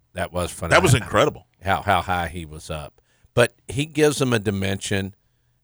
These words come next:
Speaker 1: Long as he penetrates, rebounds, and plays defense, then he makes a shot every once in a while. But you're right. Without Trey Mitchell, you need somebody else to step up.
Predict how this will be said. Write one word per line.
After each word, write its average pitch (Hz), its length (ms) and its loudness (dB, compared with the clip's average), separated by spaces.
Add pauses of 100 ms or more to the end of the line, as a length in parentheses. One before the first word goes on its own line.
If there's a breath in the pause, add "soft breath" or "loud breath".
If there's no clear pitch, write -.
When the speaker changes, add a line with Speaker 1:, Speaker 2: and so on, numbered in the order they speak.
(320)
Speaker 1:
Long 92 300 0
as 123 140 -2
he 135 140 -4
penetrates, 117 880 0
rebounds, 104 580 -2
and 95 80 -6
plays 95 300 -2
defense, 98 680 -4 (500)
then 85 280 -6
he 98 160 -6
makes 95 280 -6
a 92 40 -8
shot 85 300 -2
every 98 200 2
once 101 280 -2
in 98 80 -2
a 98 40 0
while. 101 320 0 (200)
But - 200 -2
you're 120 120 0
right. 104 420 0 (260)
Without 101 360 -2
Trey 113 240 -2
Mitchell, 104 480 -2 (160)
you 104 80 -6
need 143 180 -4
somebody 104 540 0
else 92 240 -4
to 90 100 -10
step - 380 -6
up. 113 360 -2